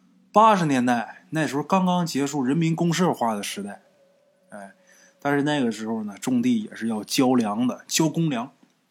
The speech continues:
咱们国家是一直到二零零七年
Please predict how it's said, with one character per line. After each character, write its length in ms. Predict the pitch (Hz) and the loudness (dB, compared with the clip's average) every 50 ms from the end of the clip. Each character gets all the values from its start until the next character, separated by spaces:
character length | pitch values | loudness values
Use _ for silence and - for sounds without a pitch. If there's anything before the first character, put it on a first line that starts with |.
| _ _ _ _ _ _ _ | _ _ _ _ _ _ _
咱 180 | - - - 170 | -6 -2 0 0
们 120 | 202 190 | 2 2
国 120 | - 175 180 | 2 2 4
家 200 | 180 175 175 175 | 4 4 4 4
是 200 | 165 160 131 120 | 4 2 0 0
一 160 | 156 165 151 | 2 2 2
直 180 | 117 113 123 139 | 2 0 0 0
到 200 | 139 151 120 104 | 0 0 0 0
二 240 | - - 139 135 127 | -2 -2 -2 0 0
零 200 | 127 131 139 139 | 0 0 0 -2
零 140 | 123 135 | -2 -2
七 280 | 151 - - - - 160 | -2 -2 -4 -2 -2 -2
年 320 | 151 127 107 104 104 - | -2 -2 -4 -6 -8 -12